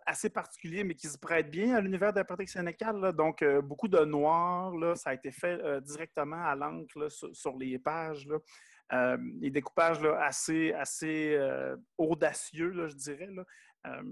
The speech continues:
la, la, l'univers de, de, de Alice est, est, est, est assez tordu, puis, puis le découpage l'est aussi, là, ça donne vraiment un effet, là, a-, assez intéressant. C'était une B D, euh,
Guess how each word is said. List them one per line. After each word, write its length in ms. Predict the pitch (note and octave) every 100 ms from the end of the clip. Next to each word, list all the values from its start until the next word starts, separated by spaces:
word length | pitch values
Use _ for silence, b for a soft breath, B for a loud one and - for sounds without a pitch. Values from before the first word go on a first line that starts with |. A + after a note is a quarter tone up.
| - A#2+ B2 B2+
la, 260 | B2+ B2
la, 160 | B2+ -
l'univers 640 | C#3+ C3+ C#3 C#3 D#3 D#3+ D#3+
de, 200 | C#3+ C3
de, 160 | C3+ C#3
de 60 | C#3
Alice 400 | D3 C#3 D#3 -
est, 80 | D3
est, 360 | C3+ B2+ A#2+ C3+
est, 220 | B2+ C3
est 120 | B2+
assez 200 | C3+ -
tordu, 460 | F3 D3+ C3 C3+ G3
puis, 240 | - D3
puis 80 | C#3+
le 140 | D#3+ D#3
découpage 520 | D3+ - F3 D#3+ C#3
l'est 140 | D3+
aussi, 340 | E3+ C#3 - A3
là, 120 | G#3+
ça 120 | D3
donne 140 | D3
vraiment 240 | D#3 F3 G#3+
un 160 | F3+
effet, 300 | D3+ - E3+
là, 180 | E3+ D#3+
a-, 220 | C3 - C#3+
assez 220 | - D#3
intéressant. 480 | D3 C#3+ C3+ - F3+ _ _
C'était 280 | _ _ D#3
une 140 | D#3+
B 200 | D3+ D#3+
D, 400 | D#3+ F#3+ G3+ G3 F#3
euh, 460 | C#3+ C#3+ C#3 C#3+